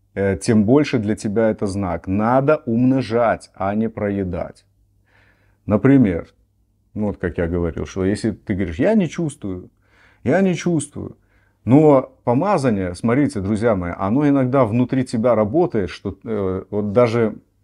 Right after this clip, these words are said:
щас скажу, вот, помните, мы говорим, помазание учит вас всему. У тебя когда плохое настроение,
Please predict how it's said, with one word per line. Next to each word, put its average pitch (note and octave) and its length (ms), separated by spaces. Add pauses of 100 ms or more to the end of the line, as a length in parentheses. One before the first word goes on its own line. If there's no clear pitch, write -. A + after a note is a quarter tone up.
(100)
щас A2+ 240
скажу, A2+ 320
вот, F2 180 (200)
помните, D3 320
мы G2+ 100 (100)
говорим, F2+ 500
помазание G#2+ 600
учит A#2 420
вас F2 240
всему. - 400 (560)
У A2 80
тебя E3 160
когда D#3 160
плохое D3 420
настроение, C3+ 800